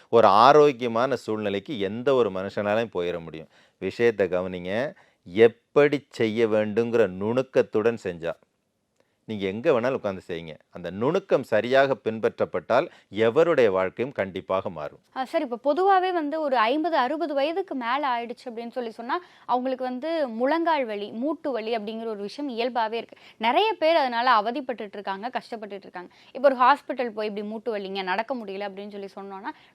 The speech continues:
Speaker 2: டாக்டரே சில சமயங்கள்ல கைவிட்டுறாங்க. ஒண்ணு இதுக்கு ரிப்-, ஆ, ரீப்ளேஸ்மெண்ட் பார்க்கணும்,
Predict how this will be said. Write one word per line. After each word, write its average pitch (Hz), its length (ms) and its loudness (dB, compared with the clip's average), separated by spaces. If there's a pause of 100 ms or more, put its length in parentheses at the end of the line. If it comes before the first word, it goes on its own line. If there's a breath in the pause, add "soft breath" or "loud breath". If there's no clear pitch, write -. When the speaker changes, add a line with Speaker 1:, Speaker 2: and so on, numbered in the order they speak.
Speaker 2:
டாக்டரே 359 460 6
சில 349 180 -4
சமயங்கள்ல 262 600 -4
கைவிட்டுறாங்க. 214 680 -4 (140)
ஒண்ணு 226 120 -6
இதுக்கு 247 260 -6
ரிப்-, - 340 -14
ஆ, 196 220 -6
ரீப்ளேஸ்மெண்ட் 240 600 -6
பார்க்கணும், 233 420 -6